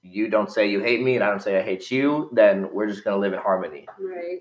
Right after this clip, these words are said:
Speaker 1: And so I think, I think it's, I think it's tough in today's society, because anytime that, that there's a challenge,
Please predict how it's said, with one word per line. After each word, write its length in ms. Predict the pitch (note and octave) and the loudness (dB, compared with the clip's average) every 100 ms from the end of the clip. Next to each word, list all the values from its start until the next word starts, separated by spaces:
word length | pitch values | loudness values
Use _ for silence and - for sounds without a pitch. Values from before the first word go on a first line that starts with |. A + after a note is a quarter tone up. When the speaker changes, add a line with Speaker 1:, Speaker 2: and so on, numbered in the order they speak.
| - | -6
Speaker 1:
And 180 | - F#3+ | -4 -2
so 320 | - - F#2 F#2 | 2 4 4 2
I 80 | F#2 | -2
think, 300 | G2 F#2+ - _ _ | -2 -8 -8 _ _
I 60 | - | -10
think 200 | G#2 F#2+ | -6 -6
it's, 260 | - - - _ - | -6 -14 -20 _ 0
I 120 | B2+ | 4
think 140 | E3+ | 4
it's 120 | C#3 | 2
tough 240 | - B2 A#2 | 2 2 2
in 100 | G#2+ | -2
today's 300 | G#2 G2+ F#2+ | -4 -4 -4
society, 380 | F#2+ F#2+ G2+ G2 | -2 0 2 0
because 300 | F#2 F#2 D#2+ | -4 -4 -2
anytime 440 | G2 G2 G2+ G2 | -2 -2 -2 -2
that, 260 | F2+ D#2 - F#2+ | -4 -6 -12 -8
that 200 | F2+ - | -6 -4
there's 200 | F#2 F#2 | -6 -8
a 60 | |
challenge, 720 | - - G2+ G#2+ B2+ C3 - | -6 0 2 2 2 -2 -8